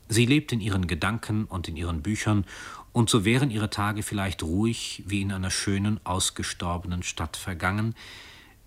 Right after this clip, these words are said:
wenn nicht die Liebe Friedrichs, die sich mit Gedanken nicht begnügen konnte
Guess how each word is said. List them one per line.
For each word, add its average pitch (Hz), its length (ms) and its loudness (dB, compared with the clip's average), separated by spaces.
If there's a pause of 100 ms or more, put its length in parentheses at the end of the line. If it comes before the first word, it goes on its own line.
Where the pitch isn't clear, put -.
(140)
wenn 117 300 6
nicht - 360 2
die 110 80 2
Liebe 113 340 4
Friedrichs, 101 840 0 (100)
die 87 160 0
sich 80 180 0
mit 87 160 -2
Gedanken 92 480 0
nicht 101 240 2
begnügen 110 480 4
konnte 113 420 2